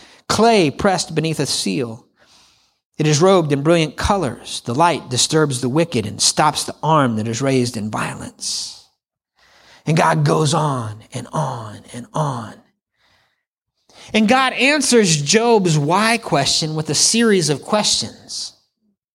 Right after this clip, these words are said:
And what's God doing in this moment? Like, what's he trying to prove?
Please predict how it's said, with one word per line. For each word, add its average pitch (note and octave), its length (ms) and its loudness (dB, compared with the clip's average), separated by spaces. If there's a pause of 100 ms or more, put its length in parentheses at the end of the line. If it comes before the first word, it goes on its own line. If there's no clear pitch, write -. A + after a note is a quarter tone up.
(1400)
And A3 120 2
what's C#4+ 240 2 (400)
God G3+ 320 -2
doing C4+ 420 4
in E3 80 0
this D#3+ 180 2
moment? A3+ 460 2 (880)
Like, F#3+ 120 0
what's D#4 220 2
he E4 100 2
trying D4+ 420 2
to C4+ 60 2
prove? E4 640 0